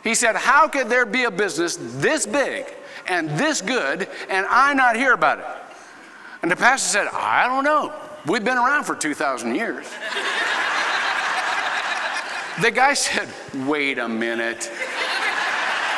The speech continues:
He said, "You're talking about the church, aren't you?"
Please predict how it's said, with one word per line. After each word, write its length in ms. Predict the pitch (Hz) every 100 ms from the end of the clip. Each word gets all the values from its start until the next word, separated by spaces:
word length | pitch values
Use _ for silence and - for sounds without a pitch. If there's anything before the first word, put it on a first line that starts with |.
| - - - - - - -
He 140 | 330 247
said, 200 | 262 269
"You're 140 | 311
talking 220 | 277 269
about 160 | 247 226
the 80 | 190
church, 500 | - 170 190 151 196
aren't 320 | 165 131
you?" 80 | 147